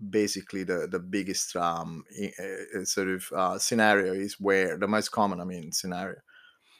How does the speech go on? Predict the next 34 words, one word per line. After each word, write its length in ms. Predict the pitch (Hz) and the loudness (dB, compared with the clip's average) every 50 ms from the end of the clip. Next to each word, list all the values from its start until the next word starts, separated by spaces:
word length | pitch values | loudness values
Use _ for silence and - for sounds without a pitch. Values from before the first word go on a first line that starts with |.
| _ _ _ - | _ _ _ -2
is, 380 | 107 104 101 98 95 92 - - _ _ _ _ _ _ _ _ _ _ | 0 2 2 2 2 0 -2 -4 _ _ _ _ _ _ _ _ _ _
uh, 360 | 104 98 95 95 95 95 95 - | -6 -2 -2 0 0 0 -2 -2
with 360 | - 110 107 107 98 - - | -2 0 0 0 0 0 0
people 320 | - 117 110 104 110 107 98 | 2 2 4 6 6 6 6
who 260 | 98 110 104 101 98 | 6 4 2 4 6
are 140 | 98 95 98 | 6 6 6
used 380 | 95 98 104 104 98 - - | 4 2 0 0 0 0 0
to 100 | - 104 | 0 2
a 60 | 95 87 | 2 2
certain 300 | - - 107 95 92 95 | 4 4 4 4 4 2
exercise 720 | 92 92 - - - - - - 95 92 92 92 92 90 | -2 -2 -2 -4 -2 0 2 2 2 2 2 0 -2 -6
regime. 480 | 87 85 - 95 92 90 87 85 85 | -6 -4 -2 -2 -2 -2 -2 -4 -4
And 200 | 69 92 95 95 | -4 -4 0 0
there's 140 | 98 101 - | 0 4 6
obviously 560 | 113 104 113 101 101 101 95 - 95 92 92 | 6 6 6 6 4 0 -2 -2 -2 -2 -2
a 440 | 90 85 80 73 - 50 50 50 - - - | -2 -2 -4 -4 -6 -6 -8 -10 -10 -2 0
very 320 | 95 98 98 92 92 - | 2 2 2 2 -2 -4
clear, 460 | - - 101 98 95 92 87 90 - - _ - | -6 -4 -2 0 2 2 0 -2 -6 -12 _ -10
um, 340 | 104 90 90 87 87 85 - - | -8 -8 -6 -8 -8 -10 -8 -4
connection, 520 | - 101 98 101 95 - - - 104 92 | -2 0 2 2 2 0 -2 -4 -4 -2
correlation 580 | - 107 104 104 98 98 101 98 - - 101 98 | 2 2 4 6 6 4 4 2 0 -2 -2 -4
between 560 | 90 87 - - 101 92 92 87 85 64 - _ _ - | -4 -4 -4 -2 0 0 0 -2 -2 -6 -8 _ _ -4
people 240 | - 104 95 98 | -2 0 0 2
who 160 | 92 104 95 90 | 2 2 2 2
exercise 600 | 92 - - - 87 - - 95 85 85 85 - | 2 0 -2 -4 -4 0 0 2 2 2 0 -2
and 100 | 92 85 | -6 -8
potentially 440 | - 92 90 90 85 - - 92 85 | -6 -6 -6 -6 -4 -4 -4 -2 0
either 240 | 87 90 87 90 87 | 0 0 0 -2 -2
run 380 | 87 92 90 87 87 87 85 | 0 2 2 2 2 0 -2
or 140 | 85 85 82 | -6 -6 -6
in 80 | 85 87 | -6 -6
other 220 | 87 85 95 95 | -6 -4 -4 -4
ways, 360 | 90 90 90 87 92 92 - | -4 -2 -2 -2 -2 -4 -4
um, 340 | 90 85 87 82 85 78 - | -6 -6 -6 -8 -12 -14 -18